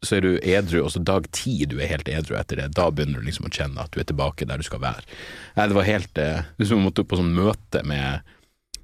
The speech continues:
eh, for å lære hvordan du skal bruke den der maska. Og det var en gubbe med masse skjegg som var sånn, "Ja, men hva hvis det, jeg hørte at det her kanskje ikke funker på, hvis du har skjegg."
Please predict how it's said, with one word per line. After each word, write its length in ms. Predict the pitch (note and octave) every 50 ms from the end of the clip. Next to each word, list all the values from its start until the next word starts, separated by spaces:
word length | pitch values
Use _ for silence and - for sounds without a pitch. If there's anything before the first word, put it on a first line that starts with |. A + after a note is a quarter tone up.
| - -
eh, 240 | - E2 D2 C#2+ C2
for 180 | - - - F2
å 40 | D#2
lære 260 | D#2+ E2 F2 E2+ -
hvordan 180 | - F2 D#2 E2
du 60 | D#2
skal 160 | - - D#2
bruke 260 | C#2+ D#2 E2 F2+ -
den 100 | - D#2 C#2
der 60 | C#2+
maska. 640 | C#2+ E2 E2+ - - - - - - - - E2 - _ - - G#2
Og 100 | A2+ G#2+
det 80 | G#2
var 100 | G2+ G2+
en 120 | F#2+ F2+ E2
gubbe 260 | F2+ F#2+ G2 F2 D2+
med 540 | D2+ D2+ D#2 D2+ D2 C2+ C2 B1 B1+ - -
masse 240 | - F2+ F2 - -
skjegg 340 | - - - F#2 F2 - -
som 160 | - - D2
var 120 | D#2 D#2
sånn, 140 | D#2+ D#2+ C#2
"Ja, 120 | G2+ A2 A#2
men 220 | A2+ G#2 F#2 E2+ - - - - _ _ _ _ _ _ _ _ _
hva 100 | - A#2+ A2+
hvis 120 | A#2+ A2+
det, 160 | - A#2+ G#2+
jeg 180 | G#2+ E2+ G#2 G#2 - G#2+ F#2 F#2+
hørte 180 | A#2 B2+ - -
at 40 |
det 40 | C#2+
her 100 | F2 F#2+
kanskje 200 | - F2+ D#2+ D#2
ikke 160 | - - -
funker 260 | G#2 G2 A2 - - D2
på, 120 | - - - - E2
hvis 120 | E2 E2
du 80 | - D#2+
har 60 | D2+
skjegg." 500 | - - - A#2+ - - - - - -